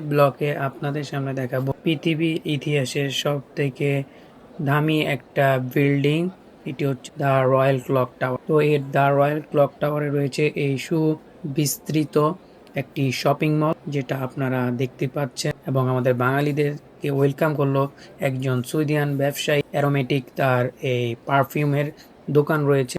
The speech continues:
ইতিমধ্যে সেটা আপনারা দেখেছেন। তো এই রয়্যাল ক্লকটা আসলে সুবিশাল, এখানে এমন কিছু নাই যেটা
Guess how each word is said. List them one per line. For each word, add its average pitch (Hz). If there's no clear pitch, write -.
ইতিমধ্যে 143
সেটা 143
আপনারা 131
দেখেছেন। 139
তো 160
এই 156
রয়্যাল 160
ক্লকটা 156
আসলে 151
সুবিশাল, 151
এখানে 147
এমন 170
কিছু 170
নাই 147
যেটা 147